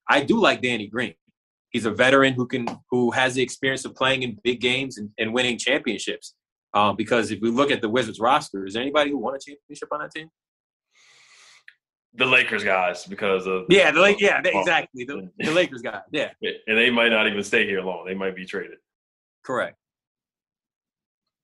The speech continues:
Speaker 2: Yeah. Um, so out of the three Lakers guys that we got, um, because the Dinwiddie deal is not finalized, did you, who would you keep out of those three? Would you rather keep Montrezl Harrell, Kyle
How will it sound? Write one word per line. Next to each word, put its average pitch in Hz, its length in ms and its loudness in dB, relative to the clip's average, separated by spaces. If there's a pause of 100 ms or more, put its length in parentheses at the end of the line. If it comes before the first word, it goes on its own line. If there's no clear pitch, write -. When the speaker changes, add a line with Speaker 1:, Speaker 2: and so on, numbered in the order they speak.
(120)
Speaker 2:
Yeah. 82 220 -8 (460)
Um, 110 380 2
so 117 200 2
out 120 180 2
of 139 120 4
the 113 240 2 (260)
three 117 220 -2
Lakers 110 320 -2
guys 104 280 0
that 98 140 0
we 92 220 -10
got, 98 420 -2 (200)
um, 92 240 -10
because 101 200 -12
the 107 80 -4
Dinwiddie 113 600 -2
deal 107 220 -2
is 98 80 -6
not 98 240 -6
finalized, 101 840 -4
did 98 180 -12
you, 120 300 -8 (220)
who 135 140 -8
would 123 240 -6
you 107 180 -4
keep 104 300 -8
out 98 140 -2
of 95 80 -2
those 92 300 -4
three? 95 240 -10
Would 92 180 -10
you 98 240 -8
rather 98 280 -2
keep 101 340 -10 (120)
Montrezl 101 380 -8
Harrell, 131 480 -2
Kyle 95 240 -4